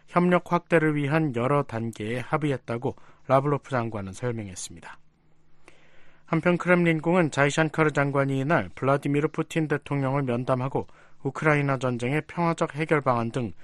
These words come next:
국제 현안과 양국 무역 관계 등에 대해 논의했다고 밝혔습니다.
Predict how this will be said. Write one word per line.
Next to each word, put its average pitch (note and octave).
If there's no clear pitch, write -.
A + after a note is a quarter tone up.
국제 C3+
현안과 C#3
양국 A#2+
무역 C3
관계 B2
등에 A#2
대해 A2
논의했다고 A#2
밝혔습니다. A2